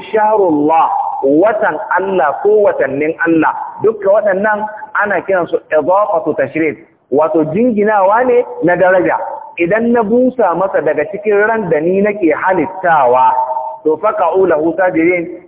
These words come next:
ku faɗi guba-, gaba ɗayan ku, ku yi masa sujjada. A nan gaba ɗaya, rankatakaf ɗin masu tafsiri in ka tafi za su ce maka sujudu tahiyyatin wa takrima,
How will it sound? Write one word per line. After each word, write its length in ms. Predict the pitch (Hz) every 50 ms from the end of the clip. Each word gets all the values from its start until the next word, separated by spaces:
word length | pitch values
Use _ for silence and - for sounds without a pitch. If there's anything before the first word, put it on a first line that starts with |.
| _
ku 100 | - 156
faɗi 300 | 147 180 202 202 185 180
guba-, 260 | 147 143 139 156 143 143
gaba 280 | 139 143 143 165 175 185
ɗayan 240 | 175 190 196 202 202 190
ku, 200 | 185 180 180 180 - - - -
ku 60 | 170
yi 60 | 165
masa 240 | 160 180 180 175 165
sujjada. 380 | - 135 117 117 139 131 - - - - - - - _ _ _ _ _ _ _ _ _ _ _
A 120 | - 156 180
nan 180 | 202 220 208
gaba 300 | 165 160 143 156 156 156
ɗaya, 220 | 160 160 160 156 156 156 156 - - - - - - - -
rankatakaf 880 | 151 165 185 190 185 185 - - 196 185 185 185 180 180 - 240 233 233 233 233
ɗin 200 | 240 240 240 233
masu 300 | 220 202 175 - 202 196
tafsiri 560 | - 185 - - - - 196 196 180 170 165 170
in 100 | 185 180
ka 120 | 202 196
tafi 180 | 180 175 160 160
za 160 | 165 180 180
su 60 | 180
ce 80 | - 175
maka 380 | 165 170 170 175 170 160 160 160 160 - - - - - -
sujudu 680 | 175 165 151 165 214 226 233 208 208 208 196 208 208 208 -
tahiyyatin 720 | 185 175 165 180 170 156 170 208 214 208 214 208 208 208 202 - - - - -
wa 140 | 160 165
takrima, 480 | 165 175 160 - - 170 175 180 160 123